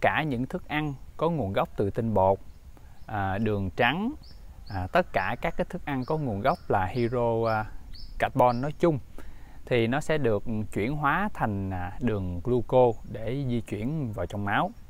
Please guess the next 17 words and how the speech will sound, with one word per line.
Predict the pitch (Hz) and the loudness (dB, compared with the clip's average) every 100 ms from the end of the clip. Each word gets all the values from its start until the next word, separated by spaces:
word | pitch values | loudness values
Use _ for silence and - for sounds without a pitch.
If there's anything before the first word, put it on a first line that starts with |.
| - - - - | -16 -16 -16 -14
Khi | - 170 160 | 0 4 6
đường | 123 113 | 4 4
gluco | 135 - 139 139 131 117 - | 2 2 2 4 2 -2 -12
thấm | - 165 214 | -4 -2 0
vào | 117 | 2
trong | 123 117 | 2 2
máu | 117 139 214 247 - - - - | 2 0 0 -6 -12 -18 -16 -2
thì | 131 110 | 2 2
cơ | - 135 | 4 4
thể | 117 98 | 4 0
của | 127 147 | 0 0
chúng | 156 160 | -2 0
ta | 147 131 117 | 2 2 0
sẽ | - 120 | -2 0
duy | 131 139 131 | 2 2 2
trì | 127 98 | 4 4
nó | 92 110 160 | 2 0 -2